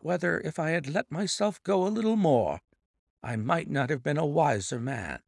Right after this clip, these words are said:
Well, matters went from bad to worse with us, and this animal, Hudson, became more and more intrusive,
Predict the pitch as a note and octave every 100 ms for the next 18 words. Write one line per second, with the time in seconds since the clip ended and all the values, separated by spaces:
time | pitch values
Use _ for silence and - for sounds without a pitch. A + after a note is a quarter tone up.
0 | _ _ _ _ _ _ _ _ _ _
1 | _ _ - C#3+ D#3 D#3+ D3+ C#3 D#3 G3
2 | F#3+ D#3+ F3 F#3+ - G#3+ E3+ F3 F#3 G#3+
3 | G3+ A3+ G3 C3+ - C#3 D3+ D#3+ - -
4 | _ _ - E3+ G#3 - - _ - G3
5 | A3+ E3 C3+ A#2+ D3 F#3+ G#3 - - G2
6 | F2+ _ _ C3+ - E3 E3+ D3+ G3 A#3
7 | A3+ G3+ G3+ F#3+ G3+ F#3+ - E3+ - F#2
8 | -